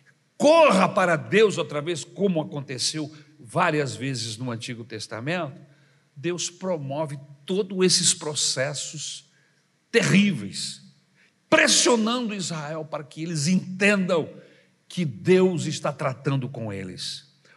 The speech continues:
Ok? Então, esta mulher que aparece aí no capítulo doze, amém?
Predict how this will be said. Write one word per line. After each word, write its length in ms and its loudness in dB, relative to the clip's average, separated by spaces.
Ok? 320 -2
Então, 280 2
esta 500 4
mulher 340 -2
que 80 -6
aparece 520 -4
aí 160 -6
no 100 -8
capítulo 560 -14
doze, 500 -10
amém? 380 -14